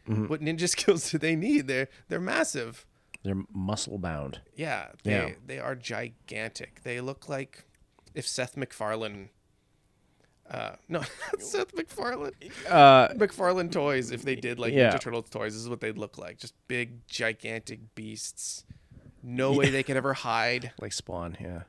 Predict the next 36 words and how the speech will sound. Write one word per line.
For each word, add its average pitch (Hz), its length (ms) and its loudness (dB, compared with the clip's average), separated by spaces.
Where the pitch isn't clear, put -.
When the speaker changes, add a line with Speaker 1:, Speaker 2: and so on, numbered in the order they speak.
Speaker 2:
Yeah. 113 320 -6
'Cause 156 100 -6
that's 190 140 -4
one 220 120 0
Speaker 1:
Yeah. 214 40 -8
Speaker 2:
thing 208 140 -4
in 180 80 -4
the, 156 200 -4
in 156 120 -6
the 139 80 -8
cartoon 127 400 -8
I - 20 -4
really 117 220 -6
liked. 110 240 -12
They 127 80 -10
were 113 80 -10
small, 123 560 -8
they 120 60 -6
could 107 140 -12
jump - 240 -2
around. 117 320 2
They 110 80 2
would 101 100 -2
hide 110 420 0
all 113 240 -8
the 117 80 -12
time. 113 420 -8
They 110 80 -8
would 117 180 -10
Speaker 1:
Yeah. 120 280 4
Speaker 2:
hide 117 240 -6
in 123 100 -4
plain 120 240 -4
sight 117 400 -6
and 113 340 -10
Speaker 1:
Mm-hmm. 110 320 -2